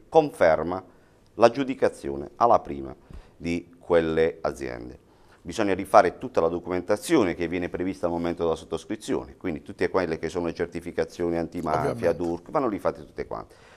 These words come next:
Speaker 1: Insomma, in sostanza, cosa accadrà? Accadrà che fra un paio di settimane vedremo riprendere i lavori a San Valentino. Ovviamente dirà qualcuno perché siamo sotto elezione.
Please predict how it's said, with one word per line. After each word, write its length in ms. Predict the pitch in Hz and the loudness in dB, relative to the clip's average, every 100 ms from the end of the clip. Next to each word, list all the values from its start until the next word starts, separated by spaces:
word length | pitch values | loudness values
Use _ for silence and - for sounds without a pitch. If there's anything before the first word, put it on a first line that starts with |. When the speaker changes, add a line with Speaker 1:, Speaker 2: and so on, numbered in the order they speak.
| - | -8
Speaker 1:
Insomma, 380 | 131 123 104 98 | -6 2 2 2
in 60 | |
sostanza, 560 | 110 107 - 92 71 76 | -2 -4 -2 -2 -2 -6
cosa 280 | - 127 90 | -6 -4 -2
accadrà? 420 | - 131 76 76 | 2 2 2 0
Accadrà 500 | - - 143 78 62 | -2 0 2 2 -2
che 260 | - 110 - - | 0 0 0 -2
fra 180 | - | 2
un 120 | 107 113 | 2 4
paio 180 | 127 | 4
di 80 | 95 | 4
settimane 600 | 95 123 147 82 62 87 - | -2 -6 -4 -4 -4 -8 -12
vedremo 520 | - 143 85 82 98 - - _ - | -8 -4 -4 -4 -6 -10 -20 _ -6
riprendere 540 | 143 165 95 85 92 | -4 -2 -2 -2 -2
i 40 | 113 | 2
lavori 320 | 104 87 85 | 2 2 -2
a 20 | |
San 180 | 87 80 | -2 -2
Valentino. 560 | 78 73 69 67 64 - - _ - | -2 -4 -8 -12 -12 -14 -20 _ -10
Ovviamente 840 | 76 98 98 92 - 98 - - _ _ _ | -2 0 2 -2 0 0 0 -6 _ _ _
dirà 220 | - 82 | -4 -4
qualcuno 400 | 82 123 - 78 80 | 0 -2 -2 -6 -6
perché 220 | 71 71 | -6 -8
siamo 220 | 76 71 | -8 -8
sotto 280 | 65 71 69 | -8 -10 -8
elezione. 440 | 64 - - 52 | -10 -12 -14 -16